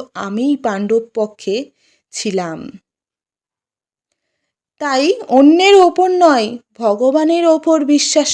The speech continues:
রাখো আর ভগবানকে ডাকতে থাকো।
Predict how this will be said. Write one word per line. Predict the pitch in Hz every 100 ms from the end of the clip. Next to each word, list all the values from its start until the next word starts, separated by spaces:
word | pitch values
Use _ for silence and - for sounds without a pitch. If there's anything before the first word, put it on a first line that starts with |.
| 247
রাখো | 220 196 180 - _ _ 190
আর | 190
ভগবানকে | 190 - 185 196 220 269 294 294 220 294 - - - _ 214
ডাকতে | 214 202 _ 226
থাকো। | 220 202 170 175